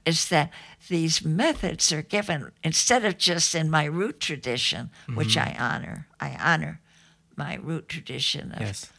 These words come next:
Speaker 1: Protestant Christianity. That's
Speaker 2: Mm-hmm.
Speaker 1: but I honor many other <laughs> traditions
Speaker 2: Yep.
Speaker 1: too. And in that one, there is the,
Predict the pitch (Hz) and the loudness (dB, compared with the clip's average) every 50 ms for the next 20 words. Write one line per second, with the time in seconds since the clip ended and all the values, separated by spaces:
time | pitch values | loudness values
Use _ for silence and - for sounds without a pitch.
0 | _ _ _ _ _ _ _ - - 127 123 - 139 143 - - - - - - | _ _ _ _ _ _ _ 4 6 6 6 6 2 0 -2 -2 -4 -6 -8 -10
1 | - - 135 123 - - - - - - - - - - - - - - - - | -10 -6 -4 -4 -2 -2 -2 -4 -4 -8 -10 -10 -10 -12 -12 -14 -16 -14 -14 -14
2 | - - - 120 104 90 107 107 107 107 107 - - - - - - _ _ _ | -14 -8 -6 -4 -4 -2 -2 -4 -4 -4 -4 -4 -4 -6 -6 -12 -20 _ _ _
3 | _ _ _ _ _ _ _ _ - 202 202 202 208 214 220 233 226 208 196 190 | _ _ _ _ _ _ _ _ 6 8 8 10 10 8 8 6 4 2 2 2
4 | 180 180 190 190 190 185 196 220 233 226 196 170 - - - - - 147 - - | 2 2 2 0 2 4 4 6 6 6 6 6 4 2 2 4 2 0 2 2
5 | - - - - - - - - - - - - 123 180 254 214 170 - - - | 2 0 0 2 0 -2 -2 -2 -4 -2 2 4 4 4 4 2 -2 -6 -10 -14
6 | - _ _ - 185 185 185 - 160 - - - - - - _ _ 180 170 160 | -20 _ _ 6 8 8 6 6 2 -2 -4 -6 -8 -10 -12 _ _ 0 2 4
7 | 156 170 214 247 - - - 196 190 180 170 165 165 165 160 160 165 - - - | 6 8 8 8 8 8 6 6 4 6 4 4 4 6 6 6 4 2 0 -2
8 | 160 151 151 160 - - - 170 156 151 147 170 160 | -2 0 2 2 2 2 2 0 0 0 -2 -4 -8